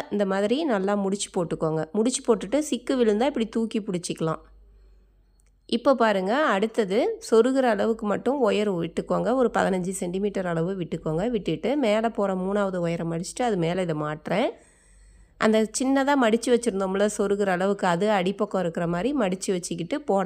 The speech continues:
ஆரம்பிக்கணும். மேல் பக்கம் கட்டோட இருக்கிற ஒயர் இருக்கும். இப்போ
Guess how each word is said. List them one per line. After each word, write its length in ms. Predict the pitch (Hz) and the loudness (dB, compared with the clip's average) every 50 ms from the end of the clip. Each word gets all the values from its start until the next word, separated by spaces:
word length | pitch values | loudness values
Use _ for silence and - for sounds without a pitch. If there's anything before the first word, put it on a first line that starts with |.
| 180 175 | 0 0
ஆரம்பிக்கணும். 480 | 170 170 180 175 156 - 156 160 160 - - - - _ _ _ _ _ _ _ _ _ _ _ _ _ _ _ _ _ _ _ _ _ _ _ - - 220 | 0 -2 -2 -4 -4 -2 -2 -4 -4 -4 -8 -20 -20 _ _ _ _ _ _ _ _ _ _ _ _ _ _ _ _ _ _ _ _ _ _ _ -10 0 4
மேல் 220 | 220 233 247 262 269 262 | 6 6 6 6 4 2
பக்கம் 300 | 240 202 - 262 285 285 240 | 0 0 0 -2 -2 0 -2
கட்டோட 300 | 214 196 - 226 214 208 208 | -2 0 0 0 2 2 0
இருக்கிற 200 | 202 196 185 180 170 170 | -2 0 -2 0 0 0
ஒயர் 220 | 170 165 190 208 185 | 0 -2 -2 -2 -4
இருக்கும். 300 | 160 - - 156 - - _ _ _ - _ - - - - - - _ _ - 233 | -6 -4 -4 -4 -4 -4 _ _ _ -20 _ -20 -20 -20 -20 -20 -20 _ _ 0 0
இப்போ 180 | 240 - 247 | 6 6 6